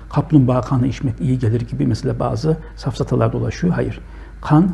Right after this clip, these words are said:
hangi hayvanın kanı olursa olsun kat'i surette, e, şifa maksadıyla bile içilmez. Kardeşlerim çok önemlidir.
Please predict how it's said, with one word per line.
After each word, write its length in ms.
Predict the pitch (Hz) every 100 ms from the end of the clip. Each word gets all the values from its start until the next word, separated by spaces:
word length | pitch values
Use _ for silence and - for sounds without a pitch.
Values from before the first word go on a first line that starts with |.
| -
hangi 320 | - 165 175 135
hayvanın 360 | 131 123 117
kanı 260 | 113 123 120
olursa 300 | 117 113 151
olsun 320 | 120 - 220 - - - - -
kat'i 380 | 156 - 208 196
surette, 640 | - 143 127 117 - 220 - - - -
e, 280 | 156 143 160 151 -
şifa 400 | - - 165 160
maksadıyla 760 | 135 113 - 135 120 135 143 123
bile 180 | 139
içilmez. 680 | 147 - 131 107 156 262 - - -
Kardeşlerim 640 | - 120 110 113 - 190
çok 220 | 202 196 202
önemlidir. 500 | 135 110 104 104